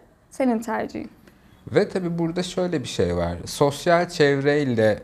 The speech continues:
Speaker 2: aslında bu bence temelde bunu, e, getiriyor. Sosyal çevreyle kendimizi tanımlamak. Kalabalık arkadaş gruplarıyla kendimizi tanımlamak ya da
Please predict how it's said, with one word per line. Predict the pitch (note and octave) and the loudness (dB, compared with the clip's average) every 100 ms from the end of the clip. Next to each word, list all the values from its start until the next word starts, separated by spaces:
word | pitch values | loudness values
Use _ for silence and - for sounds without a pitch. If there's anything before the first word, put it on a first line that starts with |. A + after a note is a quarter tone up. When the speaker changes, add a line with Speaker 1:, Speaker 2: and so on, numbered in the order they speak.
| - | -8
Speaker 2:
aslında | G#2+ - B2+ B2 | -12 -4 -2 -2
bu | B2+ - | -4 -2
bence | A2 A#2+ A#2+ | 0 0 0
temelde | B2 A#2 A2+ A2+ A2+ G2+ | 0 2 2 2 0 -2
bunu, | G#2+ A2+ A#2 - _ - - _ | -4 -6 -8 -16 _ -20 -20 _
e, | E2 F2 C#2+ F2+ | -10 -10 -10 -4
getiriyor. | F#2 F#2 - E2+ D#2+ - | -4 -4 -6 -4 -4 -6
Sosyal | - A2 - C#3+ C#3+ | 0 0 2 2 2
çevreyle | C#3+ B2+ A#2 A#2+ C3+ C3 | 0 0 2 2 0 -2
kendimizi | B2+ B2+ A2+ A2+ A#2 B2+ | -2 -2 0 0 -2 -4
tanımlamak. | B2 G#2 G2 F#2 E2+ E2+ - _ _ _ _ _ _ _ _ _ _ | -2 -2 -2 -4 -6 -10 -20 _ _ _ _ _ _ _ _ _ _
Kalabalık | - C3+ C3+ D3 D3 | 2 4 4 2 4
arkadaş | C3 A#2+ C3+ B2+ B2+ - | 4 4 4 2 2 -2
gruplarıyla | A#2 B2 B2 A#2+ B2 A#2 A2 G2+ | -4 -4 2 2 4 4 2 2
kendimizi | A2+ G#2 G2+ G2+ F#2+ - | -2 -2 -2 -4 -6 -8
tanımlamak | F#2+ F#2 F2 F2 - | -6 -4 -4 -6 0
ya | A2+ | 4
da | A#2 A2+ | 6 4